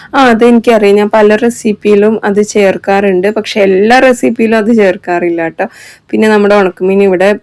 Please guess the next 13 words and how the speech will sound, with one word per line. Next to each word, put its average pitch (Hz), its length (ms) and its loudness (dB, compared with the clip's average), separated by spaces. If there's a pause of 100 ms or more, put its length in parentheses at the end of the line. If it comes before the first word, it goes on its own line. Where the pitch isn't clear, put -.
പൊരിച്ചെടുക്കുകയാണ്. 190 840 -4 (100)
ജിനി, 202 380 0 (320)
മസാല 233 480 0
ജിനി, 196 380 2
thank 190 280 -4
you 220 100 -4
so 214 140 -6
much. 233 380 0
<laughs> 349 920 -2
മസാല 180 500 0
ജി-, 196 260 2
മസാല 196 600 0
ജിനി, 190 400 0